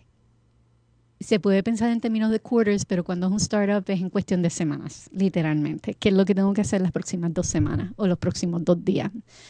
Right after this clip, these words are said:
En ocasiones recibes una llamada y ya ese día no vas a dormir, tienes que soltar todo y trabajar en la, en, en una oportunidad de oro que surge. Em, y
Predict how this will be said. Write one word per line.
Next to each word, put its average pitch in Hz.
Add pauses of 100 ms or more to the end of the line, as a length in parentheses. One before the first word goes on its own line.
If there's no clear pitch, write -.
(320)
En 196
ocasiones 175
recibes 190
una 180
llamada 190
y 196
ya 185
ese 185
día 214
no 190
vas 175
a 190
dormir, 190
tienes 196
que 214
soltar 190
todo 277
y 190
trabajar 165
en 170
la, 170
en, 170
en 160 (800)
una 247
oportunidad 196
de 170
oro 170
que 170
surge. 165 (460)
Em, 180 (1120)
y 202